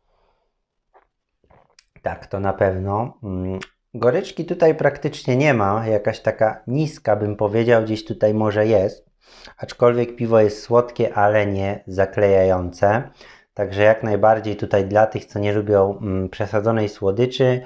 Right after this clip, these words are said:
to myślę, że mogą spokojnie, mm, to piwo spróbować. Jeżeli gdzieś dostaniecie albo jeżeli macie w piwnicy, bo chyba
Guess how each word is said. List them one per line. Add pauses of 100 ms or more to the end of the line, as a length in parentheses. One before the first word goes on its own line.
(360)
to
myślę,
że
mogą
spokojnie,
mm,
to
piwo
spróbować. (320)
Jeżeli
gdzieś
dostaniecie
albo
jeżeli
macie
w
piwnicy,
bo
chyba